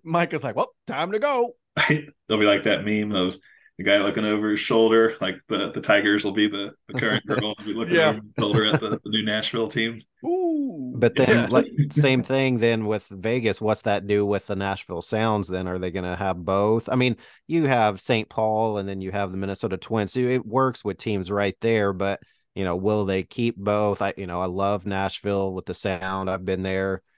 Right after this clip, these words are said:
Speaker 3: love the scoreboard and everything. Uh, the other one, and I, I can't remember if I heard maybe Patrick or somebody say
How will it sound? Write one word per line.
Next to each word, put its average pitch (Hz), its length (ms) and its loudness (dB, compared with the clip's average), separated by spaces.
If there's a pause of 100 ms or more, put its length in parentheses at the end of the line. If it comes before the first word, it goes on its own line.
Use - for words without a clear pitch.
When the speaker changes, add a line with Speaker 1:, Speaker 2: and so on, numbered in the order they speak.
(120)
Speaker 3:
love 92 200 -2
the 90 80 -10
scoreboard 92 500 -2
and 95 40 -4
everything. 95 400 -4 (380)
Uh, 110 260 4
the 120 220 0
other 160 180 2
one, 120 340 2
and 110 160 -4
I, 107 140 -4 (220)
I 101 80 -8
can't 139 240 -2
remember 120 240 0
if 113 120 -6
I 104 120 4
heard 113 320 2
maybe 101 280 -4
Patrick 107 480 -2
or 104 80 -2
somebody 98 360 -2
say 101 500 0